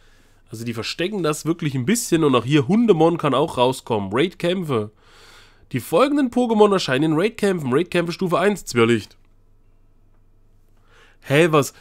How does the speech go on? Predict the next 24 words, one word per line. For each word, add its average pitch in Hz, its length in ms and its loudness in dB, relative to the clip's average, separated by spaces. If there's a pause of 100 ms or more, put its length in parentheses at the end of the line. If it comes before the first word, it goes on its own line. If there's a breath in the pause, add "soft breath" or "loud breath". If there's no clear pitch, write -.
(280 soft breath)
Wenn 113 160 -2
das 107 180 -2
so 208 160 6
selten 190 380 6
in 160 80 10
der 143 120 6
Wildnis 175 420 2
ist 170 360 -4 (260 soft breath)
und 123 160 -6
so 214 320 0
selten 180 460 0
im 147 140 2
Rauch 147 360 2
und 139 140 -4
so 208 200 -2
selten 185 400 -2
im 160 80 0
Lokmodul 151 800 0
und 123 180 -2
so 208 220 -2
selten 190 400 0
aus 160 140 0
den 147 160 -4
Feldforschungen, 156 840 0